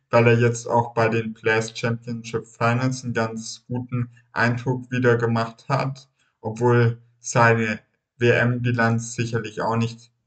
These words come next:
vielen spricht. Aber da würde ich ihn schon vorne sehen. Zuerst gegen Jimi Hendrix, aber dann auch gegen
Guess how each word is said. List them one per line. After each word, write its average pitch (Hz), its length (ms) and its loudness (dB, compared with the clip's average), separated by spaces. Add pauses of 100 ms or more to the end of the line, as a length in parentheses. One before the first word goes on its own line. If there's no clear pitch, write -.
(120)
vielen 127 480 -2
spricht. 139 500 -4 (420)
Aber 117 140 2
da 117 320 0
würde 113 160 -4
ich - 160 -16
ihn 107 260 -16 (460)
schon 110 400 -4
vorne 110 560 2
sehen. 113 680 -4 (560)
Zuerst 117 540 2
gegen 117 180 0
Jimi 110 420 -4
Hendrix, 117 760 -2
aber 113 320 2
dann 107 200 0
auch 107 360 -8
gegen 104 400 -10